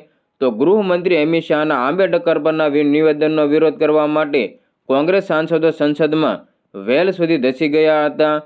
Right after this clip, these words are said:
અને આ દરમિયાન હોબાળો થયો. આ દરમિયાન આરોપ છે કે રાહુલ ગાંધીએ ધક્કામુક્કી કરી, જેને કારણે બે ભાજપ સાંસદ પ્રતાપ સારંગી અને મુકેશ રાજપૂત પણ ઘાયલ થયા હતા.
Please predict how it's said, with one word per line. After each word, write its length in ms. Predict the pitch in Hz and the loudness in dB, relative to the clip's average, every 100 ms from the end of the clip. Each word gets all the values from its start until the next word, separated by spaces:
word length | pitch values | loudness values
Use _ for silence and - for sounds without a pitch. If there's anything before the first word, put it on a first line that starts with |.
| _ _ | _ _
અને 200 | 131 156 | -4 -2
આ 260 | 139 139 185 | 0 -2 -2
દરમિયાન 360 | 160 160 160 | -2 -2 0
હોબાળો 460 | 127 123 135 151 151 | 0 0 0 0 0
થયો. 360 | 147 156 151 156 151 _ _ - | 0 0 2 0 -2 _ _ -4
આ 240 | 135 190 | -2 0
દરમિયાન 400 | 175 170 170 165 | -2 -2 0 0
આરોપ 320 | 131 165 214 | 0 0 -2
છે 160 | 170 165 | -2 -2
કે 160 | 165 | 0
રાહુલ 300 | 156 151 156 | 2 2 2
ગાંધીએ 480 | 147 151 151 151 123 - _ _ _ | 0 0 0 0 0 -4 _ _ _
ધક્કામુક્કી 640 | - 139 214 202 180 175 170 | -4 -2 -2 0 0 0 0
કરી, 280 | 156 160 | 0 0
જેને 260 | 143 151 156 | 0 0 0
કારણે 380 | 156 156 156 151 | 0 0 2 0
બે 200 | 131 151 | 2 0
ભાજપ 380 | 139 147 156 147 | 0 -2 -2 -2
સાંસદ 520 | 151 151 151 131 - _ _ _ | -2 -2 0 -2 -4 _ _ _
પ્રતાપ 320 | 123 131 151 143 | -4 -2 -2 -2
સારંગી 680 | 156 147 151 151 151 156 - _ - | -2 0 0 0 -2 -2 -8 _ -6
અને 180 | 147 156 | -2 0
મુકેશ 420 | 120 139 208 190 | 0 0 0 0
રાજપૂત 480 | 156 156 151 165 143 | 0 0 0 -2 0
પણ 160 | 151 | -2
ઘાયલ 300 | 113 127 147 | 0 0 0
થયા 380 | 147 151 151 147 | 0 0 2 0
હતા. 340 | 147 156 151 | 0 0 -2